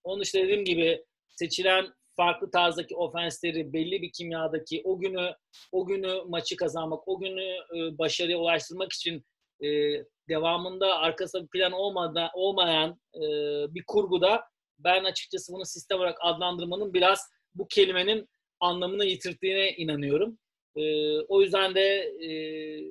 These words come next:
benim öyle çok fazla bir yerde, yani bir Erdemir tecrübem var. Üç yıldan fazla çalışma şansım da olmadığı için genelde konsept anlayışını ben çok, e, benimsiyorum. Konsept de nedir? Setten daha çok belli bir başlangıç,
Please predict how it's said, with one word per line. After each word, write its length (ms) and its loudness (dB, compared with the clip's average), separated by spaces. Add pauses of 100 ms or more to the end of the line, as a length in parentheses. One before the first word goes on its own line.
(140)
benim 180 -2
öyle 120 -4
çok 240 -6
fazla 300 2
bir 60 0
yerde, 280 4
yani 460 -4
bir 80 -4
Erdemir 440 2
tecrübem 540 0
var. 160 -4 (100)
Üç 220 -10
yıldan 300 0
fazla 260 -2
çalışma 380 -2
şansım 420 -8
da 40 -6
olmadığı 240 -6
için 280 -10 (320)
genelde 600 4 (280)
konsept 480 2
anlayışını 540 0
ben 160 0
çok, 340 -4
e, 120 -6 (1500)
benimsiyorum. 800 2
Konsept 480 2
de 80 0
nedir? 260 4
Setten 640 0
daha 220 4
çok 360 0
belli 340 2
bir 160 -2
başlangıç, 800 0